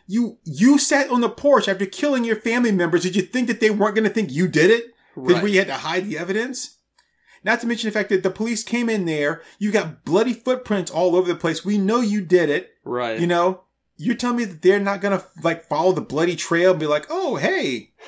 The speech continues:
Speaker 2: <laughs>
Speaker 1: here's where it was." Like, name, like, this is, this is,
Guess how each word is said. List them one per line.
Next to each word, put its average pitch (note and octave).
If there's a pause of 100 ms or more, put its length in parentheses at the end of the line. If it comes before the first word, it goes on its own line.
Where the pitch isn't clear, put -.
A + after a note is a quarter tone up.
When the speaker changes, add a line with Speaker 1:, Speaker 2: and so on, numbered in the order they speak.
Speaker 2:
<laughs> -
Speaker 1:
here's E3
where C4
it B3
was." B3
Like, F3
name, D3+
like, D3+
this A#2+
is, D#3 (380)
this B2+
is, D#3